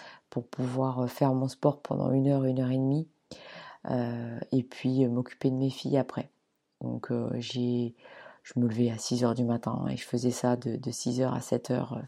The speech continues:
voire sept heures trente. J'ai été suivie par un coach, je me filmais, qui, euh, il me faisait du, des retranscriptions après mes vidéos. Et il le fait encore, en fait, je parle au passé, mais, euh,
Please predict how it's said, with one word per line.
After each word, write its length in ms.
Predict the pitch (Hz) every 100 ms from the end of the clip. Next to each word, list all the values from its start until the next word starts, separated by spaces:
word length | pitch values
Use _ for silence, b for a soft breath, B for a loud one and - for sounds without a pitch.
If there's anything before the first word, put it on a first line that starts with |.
| -
voire 140 | -
sept 220 | - 123
heures 140 | 120 -
trente. 380 | - 147 - - B B B B B B B B _
J'ai 180 | 135 131
été 160 | 127 127
suivie 380 | - 127 131
par 260 | 135 131 113
un 80 | 127
coach, 520 | - 131 131 135 131
je 40 |
me 160 | 113 117
filmais, 800 | 117 - 131 131 135 131 131 127 - _
qui, 420 | - 107 104 98
euh, 60 | - - -
il 120 | 113
me 120 | 117
faisait 360 | 110 117 110 123
du, 320 | 123 110 - - - - _
des 80 | 127
retranscriptions 800 | 123 123 - 120 - 127 - 147
après 320 | 120 - 139
mes 120 | 127
vidéos. 440 | 123 120 127 127 147 B B B B B B B
Et 80 | 135
il 100 | 127
le 60 | 123
fait 160 | -
encore, 340 | 113 107 143 135
en 60 |
fait, 160 | 107 110
je 60 | -
parle 220 | - 117
au 40 |
passé, 380 | 120 123 - 143
mais, 260 | 139 127
euh, 60 | -